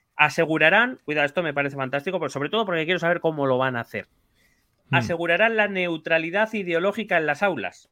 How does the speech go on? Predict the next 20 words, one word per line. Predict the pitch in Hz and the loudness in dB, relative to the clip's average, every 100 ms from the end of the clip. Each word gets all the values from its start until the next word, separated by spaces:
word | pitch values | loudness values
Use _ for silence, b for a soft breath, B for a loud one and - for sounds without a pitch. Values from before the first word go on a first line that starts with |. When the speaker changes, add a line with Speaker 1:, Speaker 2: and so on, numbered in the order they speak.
| - | -4
Speaker 1:
el | 131 | -4
fomento | 120 135 170 165 143 | -2 -4 -4 -4 -6
del | 123 | -6
pensamiento | 127 117 117 170 185 151 | -6 -8 -6 -8 -8 -8
crítico | 175 165 160 | -8 -8 -4
y | |
el | 139 | -2
respeto | 135 131 185 175 | -4 -6 -6 -2
a | |
la | 156 139 | -2 -2
Constitución | 127 131 127 151 143 | -10 -10 -10 -8 -4
y | |
a | 120 | -4
las | 110 | -4
leyes, | 123 113 98 | -6 -8 -10
porque | - 110 110 | -12 -14 -14
por | - 98 | -16 -12
lo | |
visto | 98 131 151 | -8 -6 0
ahora, | 143 151 165 | 0 2 -2